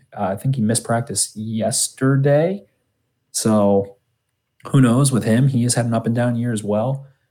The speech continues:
Uh, they missed Patrick Chung. They still have McCourty back there playing high-level football. But overall, the, their front seven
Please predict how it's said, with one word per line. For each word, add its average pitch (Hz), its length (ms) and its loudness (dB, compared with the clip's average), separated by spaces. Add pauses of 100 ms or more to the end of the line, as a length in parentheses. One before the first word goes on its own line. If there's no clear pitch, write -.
(200)
Uh, 98 120 -2
they 98 80 0
missed 107 220 2
Patrick 113 300 -2
Chung. 117 260 0
They 104 80 2
still 110 200 -2
have 101 80 -2
McCourty 110 300 -2
back 110 180 -2
there 117 140 -4
playing 104 260 -2
high-level 107 360 0
football. 127 440 -2
But 107 160 0
overall, 131 340 2
the, 104 180 -2
their 123 240 -2
front 165 260 0
seven 147 540 0